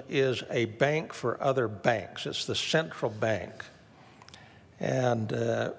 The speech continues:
my first job there was to run the research department, probably the best job I ever had. I just kinda sat around and thought big thoughts and wasn't accountable for anything. I mean, it was just really wonderful.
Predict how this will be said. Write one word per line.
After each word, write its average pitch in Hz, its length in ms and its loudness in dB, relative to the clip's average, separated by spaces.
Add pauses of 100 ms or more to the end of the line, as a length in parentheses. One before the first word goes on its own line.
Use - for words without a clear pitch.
(120)
my 117 220 4
first 175 380 2
job 117 260 4
there 120 240 4
was 131 200 2
to 127 100 2
run 120 220 4
the 113 80 2
research 139 500 2
department, 107 500 2 (420)
probably 202 360 6
the 120 100 2
best 117 340 2
job 117 400 2
I 120 180 2
ever 117 280 2
had. 98 480 0 (320)
I 143 140 2
just 139 280 0
kinda 127 280 0
sat 131 260 4
around 117 400 4
and 98 140 0
thought 120 280 2
big 117 160 2
thoughts 123 440 2
and 110 160 -2
wasn't 110 260 0
accountable 113 480 0
for - 160 -2
anything. 110 560 0
I 110 120 0
mean, 123 160 2
it 123 60 2
was 117 120 2
just 131 260 2
really 117 360 2
wonderful. 113 640 2